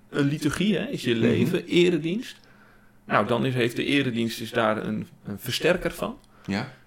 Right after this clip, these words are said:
Speaker 1: Maar als dat niet zo sterk is, ja, dan, dan is die eredienst ook zomaar een saaie bedoeling
Speaker 2: Ja.
Speaker 1: waar je niet zoveel aan hebt.
Speaker 2: Ja,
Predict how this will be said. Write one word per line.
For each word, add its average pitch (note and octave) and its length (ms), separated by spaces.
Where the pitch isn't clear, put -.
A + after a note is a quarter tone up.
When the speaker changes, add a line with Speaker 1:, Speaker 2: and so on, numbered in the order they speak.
Speaker 1:
Maar A#2+ 160
als A#2 200
dat C3 340
niet D#3+ 180
zo D3+ 120
sterk E3 320
is, D#3 180
ja, A#2 180
dan, A#2 240
dan B2 200
is C3 100
die C3+ 140
eredienst B2 360
ook A#2+ 80
zomaar D3 320
een B2+ 60
saaie C3 360
bedoeling A#2+ 340
Speaker 2:
Ja. A2 40
Speaker 1:
waar A2+ 200
je A#2 60
niet A#2+ 120
zoveel A#2 160
aan A2 100
hebt. G2+ 180
Speaker 2:
Ja, F2+ 120